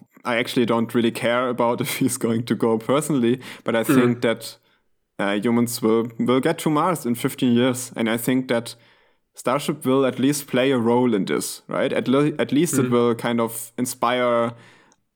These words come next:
Speaker 1: some, some path of developments which will eventually lead there. And I think that
Speaker 2: Hmm.
Speaker 1: that has already started.
Speaker 2: Mm-hmm. Is there anything I should know still about Starship? Something you want to tell me?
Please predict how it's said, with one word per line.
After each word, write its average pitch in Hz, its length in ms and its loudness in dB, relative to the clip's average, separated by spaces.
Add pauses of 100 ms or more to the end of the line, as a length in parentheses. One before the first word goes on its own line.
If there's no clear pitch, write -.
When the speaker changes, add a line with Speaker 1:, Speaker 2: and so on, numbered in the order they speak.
(120)
Speaker 1:
some, - 400 -8
some 117 220 -6
path 120 500 -2
of 110 160 -4
developments 117 680 -2
which - 220 -6
will 107 280 2 (260)
eventually 110 540 -2
lead 110 260 -2
there. 71 340 -2
And 135 140 -2
I - 60 0
think 143 200 0
that 123 140 4
Speaker 2:
Hmm. 120 80 0
Speaker 1:
that 120 160 -2
has 117 320 -6
already 104 360 0
started. - 500 -6 (920)
Speaker 2:
Mm-hmm. 131 200 -4 (1200)
Is - 140 -4
there 117 120 6
anything 127 380 4
I 117 40 6
should 117 200 -4
know 117 180 4
still 127 280 2
about 117 180 2
Starship? - 640 -2 (160)
Something 120 320 0
you 117 80 2
want 117 180 4
to 117 240 -2 (460)
tell 120 220 2
me? 135 220 0